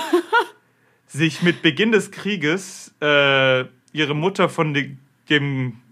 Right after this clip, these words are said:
Speaker 2: genannten Mister Wells getrennt hat
Speaker 1: Mhm.
Speaker 2: und dann einen gewissen Herrn Andrews geheiratet hat.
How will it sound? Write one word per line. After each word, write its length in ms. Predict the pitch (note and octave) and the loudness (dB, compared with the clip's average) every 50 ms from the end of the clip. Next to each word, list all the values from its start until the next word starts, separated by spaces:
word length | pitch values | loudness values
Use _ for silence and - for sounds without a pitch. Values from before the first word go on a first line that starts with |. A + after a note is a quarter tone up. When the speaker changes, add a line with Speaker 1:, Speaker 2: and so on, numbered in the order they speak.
| - _ _ _ _ | -20 _ _ _ _
Speaker 2:
genannten 400 | - D#3 C#3+ C#3 C#3 C3 C#3 C#3 | -2 0 2 2 2 0 -2 -2
Mister 400 | C#3+ D#3+ D#3+ - - D#3+ D3 C3+ | 0 0 -2 0 0 0 2 4
Wells 300 | C#3+ C#3 C3+ C#3 C3+ - | 4 4 4 2 0 -4
getrennt 520 | D3 C3+ - - A2+ D3+ F3+ A3 A3 - | -6 -6 -4 -2 -2 0 0 -2 -4 -4
hat 360 | - G2 G#2 C3 C3+ - - - _ _ _ _ _ _ _ _ _ - | -4 -2 -2 -2 -4 -8 -14 -20 _ _ _ _ _ _ _ _ _ 0
Speaker 1:
Mhm. 400 | G3+ G#3 G3+ G3 G3 G#3+ B3+ - - _ _ _ _ _ _ _ | 2 2 2 2 2 0 -2 -4 -6 _ _ _ _ _ _ _
Speaker 2:
und 140 | D3+ D#3 D3 | -2 2 2
dann 140 | E3 D#3+ - | 2 2 4
einen 180 | D#3+ E3 E3 | 2 2 2
gewissen 320 | D3 D#3+ D3+ F3+ - - F3 | 0 -2 -4 -4 -4 -4 -4
Herrn 340 | D3 D3 E3+ D3 E3 - - - | -2 -2 -2 -2 -2 -6 -2 0
Andrews 1000 | - F#3 A3 A3 G#3 D#3+ C#3 C#3+ D#3+ E3 E3 D#3 C#3+ C3+ B2+ - - - - - _ _ _ _ _ _ _ _ _ _ _ _ _ _ _ _ _ _ _ _ _ _ _ _ _ _ - | 0 2 2 2 2 0 0 0 2 2 2 2 0 -2 -4 -6 -10 -14 -18 -20 _ _ _ _ _ _ _ _ _ _ _ _ _ _ _ _ _ _ _ _ _ _ _ _ _ _ -10
geheiratet 680 | - C3 B2 B2+ B2 A#2+ A2 G#2+ G2 F#2+ G#2 F#2+ - | -6 -2 0 0 0 2 0 -2 -2 -4 -8 -12 -10
hat. 240 | - G2 F#2+ - - | -10 -10 -10 -12 -16